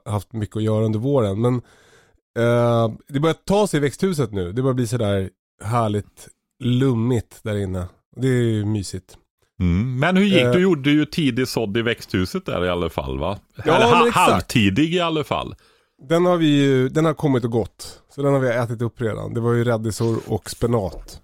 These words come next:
Speaker 1: Och
Speaker 2: Mm.
Speaker 1: koriander.
Speaker 2: Ja.
Speaker 1: Eh, men jag har fattat ett beslut angående koriander, och det är att jag ska,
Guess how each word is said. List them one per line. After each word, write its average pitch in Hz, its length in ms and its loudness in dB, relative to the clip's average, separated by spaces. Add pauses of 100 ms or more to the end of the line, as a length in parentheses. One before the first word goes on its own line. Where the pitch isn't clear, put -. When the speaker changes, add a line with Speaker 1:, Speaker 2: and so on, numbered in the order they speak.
(160)
Speaker 1:
Och 139 240 -4
Speaker 2:
Mm. 131 100 0
Speaker 1:
koriander. 143 720 0 (520)
Speaker 2:
Ja. 110 360 0 (480)
Speaker 1:
Eh, 139 400 4 (160)
men 165 120 2
jag 185 80 4
har 190 60 2
fattat 202 260 0
ett 185 140 2
beslut 214 400 0
angående 175 300 2
koriander, 120 480 2
och 123 80 0
det 165 120 2
är 139 320 4
att 123 160 -2
jag 151 100 0
ska, 160 180 -4